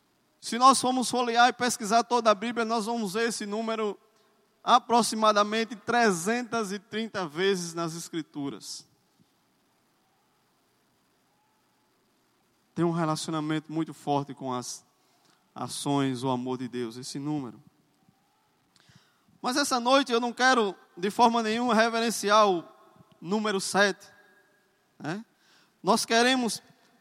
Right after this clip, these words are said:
nesta noite, falar é sobre nós, sobre a mais bela criação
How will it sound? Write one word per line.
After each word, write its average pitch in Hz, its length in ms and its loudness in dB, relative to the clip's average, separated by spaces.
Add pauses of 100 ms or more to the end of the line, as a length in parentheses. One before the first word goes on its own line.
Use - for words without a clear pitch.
(140)
nesta 220 360 0
noite, 247 280 0
falar 240 420 6
é 247 140 -2
sobre 269 360 -2
nós, 262 360 6
sobre 247 280 0
a 247 60 2
mais 254 240 2
bela 240 400 2
criação 208 720 0